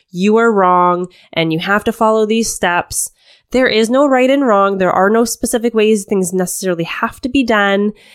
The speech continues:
And any system or belief or anything that is telling you that you cannot access knowledge or you cannot use your metaphysical abilities or anything like that,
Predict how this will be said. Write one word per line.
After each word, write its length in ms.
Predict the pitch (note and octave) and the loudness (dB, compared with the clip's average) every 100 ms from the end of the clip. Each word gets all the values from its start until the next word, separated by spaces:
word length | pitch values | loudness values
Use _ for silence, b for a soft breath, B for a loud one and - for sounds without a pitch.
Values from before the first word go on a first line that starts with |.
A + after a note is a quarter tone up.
| b | b
And 600 | - G3 F#3+ F#3+ F#3 F#3 b b - | -4 0 0 2 0 -2 b b -4
any 560 | A#3 C4+ D4 C#4 - _ | -2 2 2 0 -4 _
system 880 | - - D4 C#4 - C#4 C#4 C4+ C4+ | -10 -4 -2 -4 -2 0 2 2 0
or 220 | - F#3+ | 0 0
belief 760 | F3+ F3 F3 A#3+ C#4+ C#4 B3+ - - | 0 -2 -2 0 2 0 -2 -8 -4
or 540 | F#3 F3 F3 F3+ F3+ b b - | -2 0 0 -2 -4 b b -6
anything 400 | C4+ D#4+ D4 A3 | 0 0 0 -2
that 160 | G3 - | -2 0
is 260 | F#3+ F#3 - | 0 0 -2
telling 440 | - C4 C#4 B3+ | -2 0 0 0
you 240 | A#3 A3 | 2 2
that 160 | G#3 E3+ | 0 -2
you 260 | F3 G#3 B3 | -2 0 0
cannot 640 | - C4 A#3+ G3+ G3 G3+ - | 0 0 0 0 0 -2 -4
access 560 | F3+ F#3 - F#3 E3 - | -4 -4 -4 -4 -4 -2
knowledge 520 | B3 C4+ C4 B3+ A#3 | 0 2 2 0 -2
or 180 | - F3 | -4 -4
you 260 | E3+ F#3+ | -4 -6
cannot 400 | F#3 G#3 F#3+ E3+ | -6 -4 -2 -2
use 240 | F3+ F#3 E3+ | 0 -2 0
your 100 | E3+ | -2
metaphysical 600 | F3 E3+ F#3 D#3+ - E3 | -2 -2 -4 -4 -4 -4
abilities 680 | E3 C#4 C#4 C4 C4 C4+ - B B B - | -2 0 2 0 -2 -4 -6 B B B -2
or 600 | F#3 F3 F3 F3 F3 b b b - | 0 2 2 0 -2 b b b -2
anything 340 | C#4 C#4+ C#4 | 0 2 0
like 240 | A#3 G#3 G3+ | 0 0 0
that, 340 | F#3+ C4 | 0 0